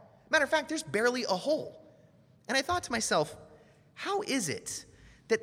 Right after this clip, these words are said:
that these huge bushes that are in our front yard came up so easily, had such little root holding them down?"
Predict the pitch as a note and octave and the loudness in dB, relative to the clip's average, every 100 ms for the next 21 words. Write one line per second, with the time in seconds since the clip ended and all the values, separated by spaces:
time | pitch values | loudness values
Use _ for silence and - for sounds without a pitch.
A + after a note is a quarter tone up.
0 | - - - - G#3+ - D4 D#4 D4 - | -4 -20 -14 -8 -8 -4 0 2 0 -4
1 | - - - D4 G#3+ F3 B3+ F#3 D#3+ F#3 | -10 -12 -2 0 0 -2 -2 0 -2 -2
2 | - C4+ C4+ B3 A3+ D#3+ F3+ F#3 G#2 E2 | -2 -2 -2 -2 -6 -6 -2 -2 -2 -6
3 | - - _ - - _ _ _ _ _ | -16 -20 _ -20 -20 _ _ _ _ _
4 | _ _ - - _ _ _ - F4 F#4 | _ _ -20 -20 _ _ _ -8 -6 -4
5 | - E4 F#4 G4 - - - - - - | -6 -6 -4 -6 -8 -14 -20 -20 -20 -20
6 | - _ _ _ _ _ _ _ - A3 | -20 _ _ _ _ _ _ _ -8 -6
7 | - - C#4 C4 - - - G3+ A3+ G#3+ | -2 0 0 0 -2 -4 -6 0 2 2
8 | G3+ - F3 G3+ - - G3+ G3 F#3 F3+ | 0 -6 -4 -2 -4 -4 0 2 2 -2
9 | E3+ C3 D3 C3 B2 A#2+ G2+ F2+ | -6 -6 -6 -6 -4 -4 -4 -8